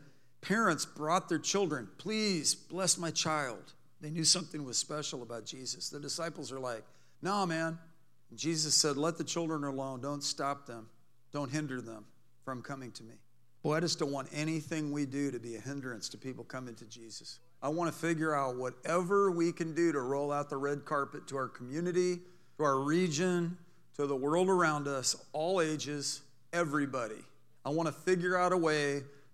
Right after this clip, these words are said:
to not internalize everything and hide the light in a bushel basket and under a bed, 'cause I have done that. I've buried my talents and I've hidden my bushel, my light under a bushel basket. It,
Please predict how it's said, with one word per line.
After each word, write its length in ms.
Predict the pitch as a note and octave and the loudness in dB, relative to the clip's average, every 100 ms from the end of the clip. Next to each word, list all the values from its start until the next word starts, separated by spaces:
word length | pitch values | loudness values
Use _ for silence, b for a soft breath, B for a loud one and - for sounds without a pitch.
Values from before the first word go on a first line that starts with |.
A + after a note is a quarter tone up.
| - | -8
to 100 | C#3 | -6
not 380 | C#3 D#3 E3+ F3 - - - | -2 0 0 -2 -14 -20 -12
internalize 760 | D3 C3 - E3 E3+ E3 E3 E3 | -10 -6 -2 0 2 2 2 0
everything 420 | D#3 D#3 E3 D#3 | 0 -2 -4 -6
and 100 | B2 | -8
hide 480 | A#2+ D3+ D3+ D3 B2+ | -4 -2 -2 -4 -6
the 120 | C#3 | -4
light 420 | C3+ D3 D#3 D#3+ D#3 | 0 0 2 -2 -4
in 140 | C3+ | -10
a 20 | |
bushel 340 | A#2+ C#3+ - D3 | -4 -4 -2 -2
basket 460 | C#3+ C#3+ C3+ D3 | 0 0 0 -4
and 120 | B2+ C3+ | -6 -8
under 200 | C#3 B2+ | -6 -6
a 40 | |
bed, 240 | C#3 D3+ | -4 -6
'cause 220 | C3+ C3 C3+ | -4 -4 -2
I 120 | G#3 | -2
have 220 | D#3+ G#2+ | -2 -4
done 220 | C3+ D3+ | -6 -6
that. 260 | B2+ G#2 - - - b b | -8 -10 -14 -20 -20 b b
I've 300 | C3 E3 C#3 | -2 -2 -2
buried 320 | C#3 D#3+ E3 D3 | 0 4 4 2
my 160 | C3 | -4
talents 640 | - D3+ D3+ D#3+ E3 - A#2 | -4 -2 -2 -2 -2 -2 -2
and 120 | A#2+ | -4
I've 200 | D#3 D3+ | -6 0
hidden 340 | E3+ E3 D#3+ | 0 0 -4
my 160 | C#3+ B2+ | -6 -6
bushel, 400 | C#3 D#3+ D#3 A#2 C#3+ | -4 -4 -4 -6 -8
my 180 | C#3+ C3 | -6 -4
light 240 | C3+ D3 | -2 -2
under 180 | D3 B2+ | -2 -6
a 40 | A#2+ | -6
bushel 300 | C#3+ D3+ C3 | -6 -6 -6
basket. 440 | A#2 A2+ - B2 b b b b - | -4 -4 -6 -8 b b b b -2
It, 240 | D#3 D#3 | -2 0